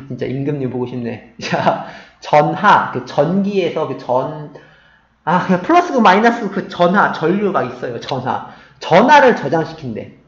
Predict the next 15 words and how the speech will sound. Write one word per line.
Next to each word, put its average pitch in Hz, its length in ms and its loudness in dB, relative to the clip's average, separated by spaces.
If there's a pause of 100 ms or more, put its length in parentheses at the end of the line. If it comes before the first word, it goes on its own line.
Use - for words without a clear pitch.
(240)
음. 101 280 -14 (1000)
어디다 190 380 2
저장시키냐면은, 160 880 0
또 294 100 -2
이것도 208 260 4
한 240 180 0
단어야. 190 320 4
아까 185 320 2
electric 196 440 0
charge 185 440 0
밑줄 151 260 -8
쳤죠? 196 420 2
그리고 147 160 -4
전하라고 160 600 -2
써요. 160 460 0